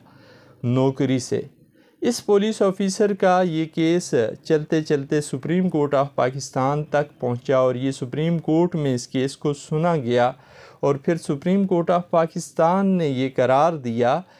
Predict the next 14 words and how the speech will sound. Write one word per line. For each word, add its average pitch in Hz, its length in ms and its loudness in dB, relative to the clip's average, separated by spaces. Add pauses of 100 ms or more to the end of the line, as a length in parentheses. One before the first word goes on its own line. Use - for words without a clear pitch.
(320)
کہ 143 120 2 (120)
پولیس 170 540 0
کا 196 220 2
محکمہ 156 640 -2 (240)
basically 156 680 0 (500)
ان 214 200 2 (260)
لوگوں 170 320 2
پر 233 180 2
مشتمل 165 520 -2
ہونا 139 360 2
چاہیے 147 480 0 (100)
جو 147 160 2 (100)
کریڈیبل 127 600 2
ہوں 110 220 -4